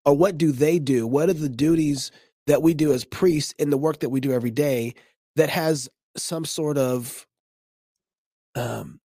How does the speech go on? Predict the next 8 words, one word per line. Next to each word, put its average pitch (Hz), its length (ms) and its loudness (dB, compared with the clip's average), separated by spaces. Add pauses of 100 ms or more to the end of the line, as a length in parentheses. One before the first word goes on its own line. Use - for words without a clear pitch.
(100)
relational 151 680 2
connection 147 580 0
to 123 120 -8
God 107 500 -8 (580)
in, 139 260 -2
in, 135 420 0
in 135 180 0
fellowship? 139 680 -4